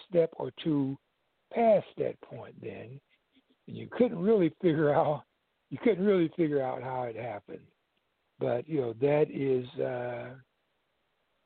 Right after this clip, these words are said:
you know, he was a great, like, you know, player, and, uh, yeah, I mean, we can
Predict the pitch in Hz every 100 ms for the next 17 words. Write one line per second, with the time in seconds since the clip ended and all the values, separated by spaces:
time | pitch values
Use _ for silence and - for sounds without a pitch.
0 | _ _ _ _ _ _ _ - - 64
1 | - 151 160 - - 104 - - - -
2 | 123 143 - - 156 143 143 143 127 117
3 | 113 123 - - - _ _ _ _ _
4 | _ _ - - - 127 147 139